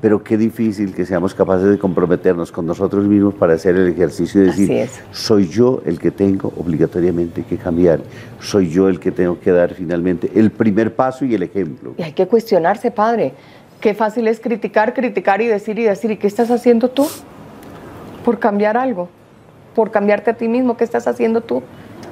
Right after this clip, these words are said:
Speaker 2: Hay que cuestionarse este tipo de cosas. Entonces, antes de levantar la mano y tirar la prime-, la primera piedra, hay que pensar en qué está aportando uno para hacer el bien en este país,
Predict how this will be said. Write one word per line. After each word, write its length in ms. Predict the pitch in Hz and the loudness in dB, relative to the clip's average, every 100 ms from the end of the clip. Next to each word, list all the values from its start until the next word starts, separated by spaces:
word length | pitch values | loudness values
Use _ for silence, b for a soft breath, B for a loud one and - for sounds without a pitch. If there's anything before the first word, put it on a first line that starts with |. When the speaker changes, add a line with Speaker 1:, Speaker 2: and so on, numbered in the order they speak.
| - - - | -18 -12 -4
Speaker 2:
Hay 100 | 196 | -2
que 120 | 247 | 0
cuestionarse 560 | 247 226 196 170 165 190 | 0 0 0 0 -2 -6
este 140 | 180 | -8
tipo 260 | 170 151 175 | -8 -2 0
de 100 | 165 | 2
cosas. 380 | 151 156 160 165 | -2 -4 -6 -8
Entonces, 500 | 151 175 180 160 - B B B B | 0 2 2 -4 -10 B B B B
antes 360 | 175 175 180 165 | -2 0 0 2
de 100 | 175 | 2
levantar 400 | 165 160 165 170 | 2 0 -2 -2
la 100 | 180 | -2
mano 200 | 175 185 | -2 -4
y 20 | |
tirar 260 | 185 170 156 | 0 2 2
la 100 | 165 | 0
prime-, 420 | 175 156 156 151 | -6 -6 -4 -2
la 120 | 156 | -4
primera 340 | 147 139 147 165 | -2 2 2 4
piedra, 360 | 185 185 202 208 B B B B B - | 4 4 2 -2 B B B B B -4
hay 120 | 151 | -2
que 140 | 135 170 | 0 0
pensar 480 | 165 143 151 180 190 - - - - | -2 0 -2 -2 -8 -18 -20 -20 -4
en 260 | 180 147 - - - | -2 -2 -4 -12 -2
qué 140 | 196 | 0
está 240 | 202 - 185 | 0 0 -2
aportando 580 | 185 170 175 170 175 170 | 0 -2 -2 -2 0 0
uno 320 | 170 190 226 - - - | 0 -2 -4 -10 -20 -6
para 160 | 165 143 | 0 0
hacer 220 | 139 147 | 0 0
el 140 | 156 | 0
bien 400 | 143 165 202 294 - B B B B B | 0 2 4 2 -4 B B B B B
en 140 | 165 156 | 2 2
este 240 | 151 170 | 0 -2
país, 380 | - 143 151 | 0 0 -2